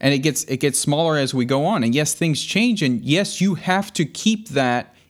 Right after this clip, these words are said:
in mind as a person where you are. I know this is a tough concept, but where you are, you're gonna have to note, okay, what's the context of this situation? Okay, I'm on Twitter.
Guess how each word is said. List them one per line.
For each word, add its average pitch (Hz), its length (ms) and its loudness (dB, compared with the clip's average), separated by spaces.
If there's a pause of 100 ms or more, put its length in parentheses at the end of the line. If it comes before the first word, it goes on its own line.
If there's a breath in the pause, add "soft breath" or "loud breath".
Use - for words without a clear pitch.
(120 soft breath)
in 160 300 2
mind 139 540 0
as 143 300 0
a 120 60 0
person 107 840 -2 (180 loud breath)
where 151 340 2
you 170 300 0
are. 131 500 0 (280 soft breath)
I 117 80 2
know 175 120 4
this 233 240 0
is 123 140 -4
a 92 60 -6
tough - 300 -4
concept, 156 600 -2
but - 180 0 (380 loud breath)
where 190 280 2
you 196 280 0
are, 214 300 2
you're 156 180 0
gonna 180 200 0
have 160 200 0
to 131 100 0
note, 135 520 0 (320 soft breath)
okay, 113 360 0
what's 202 260 0
the 220 100 0
context 180 560 -2
of 117 100 -2
this 120 140 -2
situation? 113 680 -2
Okay, 110 240 0
I'm 113 140 2
on 160 180 0
Twitter. 117 440 -2